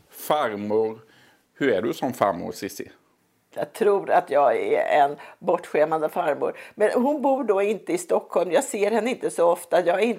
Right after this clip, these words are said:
Speaker 2: kan inte bli den här vardagsfarmor som hämtar och lämnar på dagis och så. Utan jag försöker bli då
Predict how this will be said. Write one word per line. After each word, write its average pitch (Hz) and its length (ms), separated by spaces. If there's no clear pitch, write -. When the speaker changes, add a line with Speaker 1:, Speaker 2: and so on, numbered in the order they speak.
Speaker 2:
kan 247 180
inte 240 220
bli 233 180
den 214 120
här 165 100
vardagsfarmor 214 1000
som 180 200
hämtar 180 420
och 165 80
lämnar 160 300
på - 120
dagis 156 480
och 180 100
så. 127 240
Utan 196 320
jag 175 160
försöker 233 420
bli 208 340
då 175 400